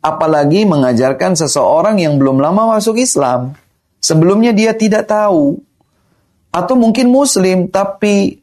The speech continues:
bergelimang di dalam larutan lumpur dosa.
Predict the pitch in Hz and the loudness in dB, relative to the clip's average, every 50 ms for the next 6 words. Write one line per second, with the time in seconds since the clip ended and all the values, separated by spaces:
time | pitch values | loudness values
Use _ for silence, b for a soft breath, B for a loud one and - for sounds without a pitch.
0 | _ _ _ 143 139 170 175 170 170 185 196 233 254 233 220 214 196 180 165 156 | _ _ _ 0 0 2 2 2 2 2 2 2 2 2 2 2 2 2 2 2
1 | 135 135 151 175 190 185 156 139 135 131 131 98 - 170 202 247 269 277 - _ | 2 2 2 2 0 0 0 0 0 -2 -2 -2 -2 -2 0 -2 -2 -4 -8 _
2 | B B B B B B B B B - 131 139 143 139 131 120 - 127 147 156 | B B B B B B B B B -4 -2 0 2 2 0 0 0 0 -2 0
3 | 139 135 175 214 247 226 - - 180 156 139 131 147 156 | 0 0 0 0 0 0 -2 -2 -2 -2 -4 -4 -8 -12